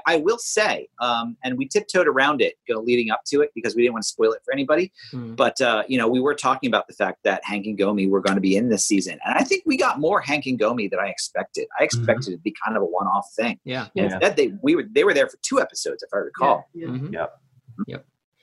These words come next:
Speaker 2: Uh, we have season five ends with a Walt cameo.
Speaker 1: That was my prediction?
Speaker 2: Mm-hmm.
Speaker 1: Oh, wow. Um,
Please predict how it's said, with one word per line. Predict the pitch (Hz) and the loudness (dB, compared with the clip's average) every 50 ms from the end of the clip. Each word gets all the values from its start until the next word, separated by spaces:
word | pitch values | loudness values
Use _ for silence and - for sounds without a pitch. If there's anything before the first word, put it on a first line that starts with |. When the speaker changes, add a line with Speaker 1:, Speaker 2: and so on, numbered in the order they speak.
| _ _ _ _ _ - | _ _ _ _ _ -4
Speaker 2:
Uh, | 120 117 117 117 113 120 | -2 0 0 0 0 0
we | 131 123 | -2 0
have | 117 135 123 120 117 117 113 113 110 - - - | 2 2 2 2 2 0 0 -2 -4 -8 -14 -14
season | - - - 190 175 165 180 160 | -10 -6 -6 -4 -4 -4 -4 -4
five | 143 180 190 202 156 120 120 120 - - - | -2 -2 0 0 2 0 0 -2 -6 -6 -2
ends | 151 160 156 143 139 139 135 - | 0 0 2 2 0 -2 -2 -2
with | 139 135 147 | -4 0 0
a | 139 127 | 0 0
Walt | 120 117 117 135 - - - - - | 2 0 0 0 0 -2 -8 -14 -8
cameo. | - 160 170 185 185 151 107 80 69 - _ _ _ _ _ _ _ _ _ _ _ _ _ _ _ _ _ _ _ _ _ _ _ - _ _ _ _ _ _ _ _ _ _ _ _ _ _ _ _ _ _ _ _ _ _ - | -4 -4 -2 -2 -2 -6 -6 -6 -8 -14 _ _ _ _ _ _ _ _ _ _ _ _ _ _ _ _ _ _ _ _ _ _ _ -20 _ _ _ _ _ _ _ _ _ _ _ _ _ _ _ _ _ _ _ _ _ _ -2
Speaker 1:
That | 127 143 | 0 0
was | 143 131 | 2 4
my | 127 131 | 2 2
prediction? | 135 - 156 170 165 - 214 220 - _ _ _ _ - | 2 4 2 2 2 2 -4 -6 -8 _ _ _ _ -16
Speaker 2:
Mm-hmm. | 117 123 131 151 202 - | -14 -12 -12 -14 -12 -10
Speaker 1:
Oh, | 127 | -4
wow. | 101 104 127 139 - - _ _ _ _ _ _ _ _ _ _ _ _ - | 0 2 2 2 0 -2 _ _ _ _ _ _ _ _ _ _ _ _ -2
Um, | - 131 135 131 127 123 123 120 120 - 117 120 156 | 0 2 4 4 4 4 2 0 -2 -4 -6 -8 -8